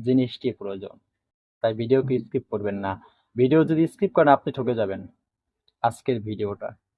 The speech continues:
অন্যতম একটি পাওয়ারফুল ভিডিও। এত সময় ভিডিওর থাম্বনেল আপনারা দেখে অবশ্যই বুঝতে পেরেছেন, ঠিক দেখেছেন। আজকে আমি আলোচনা করব যে মানুষকে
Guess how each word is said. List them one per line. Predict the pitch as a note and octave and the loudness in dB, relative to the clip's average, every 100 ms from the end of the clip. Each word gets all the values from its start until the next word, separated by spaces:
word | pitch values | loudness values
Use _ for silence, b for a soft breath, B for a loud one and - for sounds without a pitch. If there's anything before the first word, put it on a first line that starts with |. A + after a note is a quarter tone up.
| _ _ _ _ _ _ _ _ _ | _ _ _ _ _ _ _ _ _
অন্যতম | D#3 F#3 G#3 A#3 A#3 A#3+ A#3+ | 6 8 8 6 8 8 8
একটি | A3 - G3+ | 4 0 2
পাওয়ারফুল | - C#3+ D3+ - D3+ C3+ | 10 10 10 6 0 4
ভিডিও। | C3+ C3+ E3 | 4 4 4
এত | D#3 | 2
সময় | - D#3 C#3 | 0 0 2
ভিডিওর | C#3 C#3+ - | 2 0 0
থাম্বনেল | B2+ B2+ A#2+ | 0 4 4
আপনারা | - A#2+ | 2 0
দেখে | A#2 B2 E3 - _ _ _ | 0 -2 -6 -8 _ _ _
অবশ্যই | A#2 C3 - A#2+ | 2 4 2 -4
বুঝতে | A2 - G#2 | -4 -10 -10
পেরেছেন, | G#2+ G#2+ _ _ _ _ _ _ _ _ _ - | -12 -16 _ _ _ _ _ _ _ _ _ -4
ঠিক | D3+ | 2
দেখেছেন। | C#3+ B2 A2 G#2+ - _ _ _ _ _ - | 2 2 -2 -10 -12 _ _ _ _ _ 2
আজকে | C#3 D3+ - - G#3 | 2 2 -2 6 8
আমি | F3+ | 10
আলোচনা | D#3 D3+ D3 E3+ E3 | 8 8 6 4 4
করব | D#3+ C3+ C3 A3 _ _ _ _ _ - | 4 4 2 -2 _ _ _ _ _ -2
যে | B2 | 2
মানুষকে | B2 C#3 E3+ - F3+ D#3 | 4 4 2 2 2 2